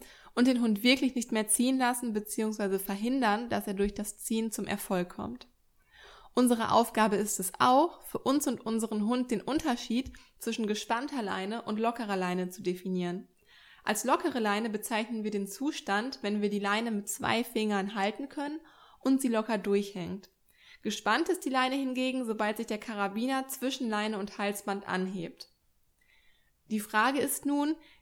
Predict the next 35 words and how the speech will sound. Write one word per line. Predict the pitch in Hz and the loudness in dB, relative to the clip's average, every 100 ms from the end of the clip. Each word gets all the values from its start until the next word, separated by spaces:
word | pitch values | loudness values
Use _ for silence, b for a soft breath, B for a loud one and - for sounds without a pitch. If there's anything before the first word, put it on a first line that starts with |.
| - | -8
wie | 226 247 | 4 4
wir | 247 | 6
den | 220 214 | 2 0
Zustand | - 262 269 269 247 240 | 0 0 0 -2 -2 -2
der | |
lockeren | 208 220 - 226 214 | 2 0 0 -4 0
Leine | 202 208 208 | 2 2 2
hinbekommen. | - 214 226 185 - - - 226 _ _ _ _ _ _ _ b b b b | 2 2 4 0 -4 -10 -10 -12 _ _ _ _ _ _ _ b b b b
Dazu | - 247 302 330 | 0 2 2 -2
trainieren | 339 269 254 254 240 | -2 0 2 2 2
wir | 233 | 0
wie | 214 | 0
immer | 226 247 247 | 0 0 0
zuerst | - - 214 226 | -2 -2 -2 -2
in | 226 | -6
einer | 196 202 196 | -2 -2 0
reizarmen | 208 208 - - 196 196 | 0 0 -2 -2 -2 -2
Umgebung, | 196 185 208 269 302 294 | -2 -2 0 -2 -2 -6
zum | - 208 | -4 -2
Beispiel | 202 - 214 | -2 -4 -4
in | 196 | -2
der | 185 | -2
Wohnung | 190 226 247 226 | -2 -2 -2 -4
oder | 202 202 | -4 -2
im | 196 | -2
Garten. | 185 175 - 175 226 - b b b - | -2 -4 -4 -8 -10 -16 b b b -8
Wir | |
starten | 214 - 247 320 302 | -4 2 2 2 -2
die | 254 | -2
Übung | 247 247 | -2 -4
im | 202 208 | -4 -4
Zustand | - 254 - 254 | -2 -4 -4 -6
einer | - 190 | -4 -2
lockeren | 185 196 208 202 | -2 -4 -4 -4
Leine. | 185 180 180 180 254 | -2 0 -2 -4 -8